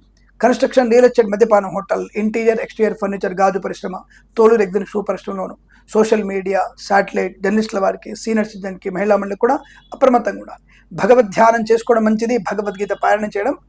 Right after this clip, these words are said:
చాలా మంచిది. ఎందుకంటే రెండో వారంలో కాస్త సామాన్య ఫలితాలను ఊపిరి తీసుకోవచ్చు. మొదటి వారంలోనే మొత్తంగా పీల్చి పిప్పి చేస్తుంది మీకు పుణ్యఫలితం లేకపోవడం వల్ల జాగ్రత్త. విదేశీ ప్రయాణం కూడా మంచిది కాదు.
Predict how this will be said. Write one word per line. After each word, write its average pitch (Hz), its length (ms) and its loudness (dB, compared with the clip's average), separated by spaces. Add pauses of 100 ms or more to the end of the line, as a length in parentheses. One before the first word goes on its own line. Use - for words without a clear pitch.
(160)
చాలా 196 220 2
మంచిది. 190 460 -8 (380)
ఎందుకంటే 240 220 2
రెండో 214 260 2
వారంలో 220 380 6
కాస్త 233 400 0
సామాన్య 220 400 2
ఫలితాలను 208 420 0
ఊపిరి 208 280 -6
తీసుకోవచ్చు. 190 580 -4 (280)
మొదటి 214 240 0
వారంలోనే 226 560 4 (400)
మొత్తంగా 226 400 0
పీల్చి 220 380 -6
పిప్పి 214 340 -6
చేస్తుంది 202 340 -4
మీకు 190 420 -4 (400)
పుణ్యఫలితం 208 420 2
లేకపోవడం 190 420 -4
వల్ల 190 140 -2
జాగ్రత్త. 196 440 0
విదేశీ 202 480 2
ప్రయాణం 202 400 -4
కూడా 196 140 -4
మంచిది 190 300 -8
కాదు. 220 280 2